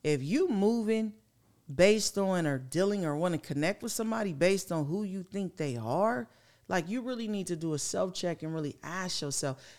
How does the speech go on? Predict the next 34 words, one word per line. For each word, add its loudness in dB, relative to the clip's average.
I'm 8
all 2
about 2
intentions. -6
He'll 2
tell -4
you -8
this. -10
I'm 0
all 6
about, 2
like, 2
even 0
if -4
I 2
go 0
somewhere, -2
my 2
question 0
is, -2
"Why 0
do -2
I -2
wanna -4
go?" -8
You 0
know, 2
I'm 0
always 4
thinking -4
and, -2
and -4
challenging -2
myself. -6